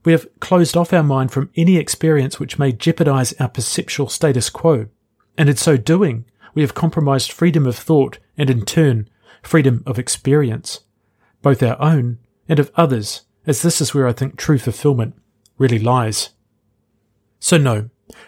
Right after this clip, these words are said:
I do not believe that anything that costs peace of mind is too expensive. But like all things, it is about balance. Sometimes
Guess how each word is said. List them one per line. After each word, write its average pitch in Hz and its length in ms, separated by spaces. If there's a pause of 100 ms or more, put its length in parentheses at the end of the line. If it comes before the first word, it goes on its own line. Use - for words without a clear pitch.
I 165 80
do 160 140
not 175 180
believe 135 340
that - 140
anything 170 440
that 151 140
costs - 340
peace - 240
of 151 140
mind 120 380
is 120 160
too - 200
expensive. 123 640 (600)
But 202 160
like 185 220
all 127 100
things, 120 460
it 143 120
is 139 200
about 107 280
balance. 120 500 (1000)
Sometimes 180 640